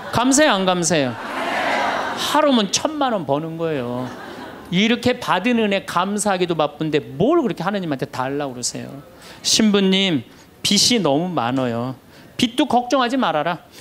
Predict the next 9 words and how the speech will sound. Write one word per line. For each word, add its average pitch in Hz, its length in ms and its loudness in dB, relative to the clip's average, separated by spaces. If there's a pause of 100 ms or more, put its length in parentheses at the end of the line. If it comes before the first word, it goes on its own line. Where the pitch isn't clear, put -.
(140)
갚다 302 380 2
갚다 285 280 2
못 247 200 0
갚으면 247 400 -2
죽으면 339 480 2
되지 226 200 2
뭘 220 280 4
걱정하고 226 640 2
그래. 160 240 4